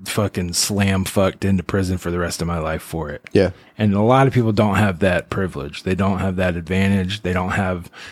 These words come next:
Speaker 1: people that they go to church with that work at the courts that say, "No, he's a good kid." And it's like, "Yeah, he's a good kid, but he just tried to kill somebody and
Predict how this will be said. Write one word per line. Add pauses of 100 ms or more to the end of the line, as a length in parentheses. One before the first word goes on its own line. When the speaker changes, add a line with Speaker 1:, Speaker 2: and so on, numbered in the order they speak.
(140)
Speaker 1:
people
that
they
go
to
church
with
that
work
at
the
courts
that
say, (400)
"No,
he's
a
good
kid." (540)
And
it's
like,
"Yeah,
he's
a
good
kid,
but
he
just
tried
to
kill
somebody
and